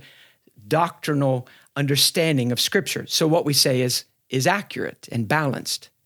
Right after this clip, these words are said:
but we do not have God's, uh, stamp of approval. We do not have that weight, that authority that comes from the Spirit of God.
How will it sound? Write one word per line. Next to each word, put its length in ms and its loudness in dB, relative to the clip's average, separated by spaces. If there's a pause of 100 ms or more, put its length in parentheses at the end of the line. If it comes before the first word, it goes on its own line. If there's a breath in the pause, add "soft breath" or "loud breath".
(380)
but 200 -4
we 340 -4 (200)
do 180 0
not 200 -2
have 440 -10 (1160 soft breath)
God's, 800 -2 (240)
uh, 160 -10
stamp 560 0
of 100 -6
approval. 640 -8 (600)
We 100 -2
do 140 -2
not 180 0
have 300 -4
that 460 -6 (340)
weight, 720 -2 (120)
that 560 -4 (360 loud breath)
authority 680 -2
that 180 -8
comes 540 -2
from 260 -2
the 100 0
Spirit 880 -2
of 140 -8
God. 400 -4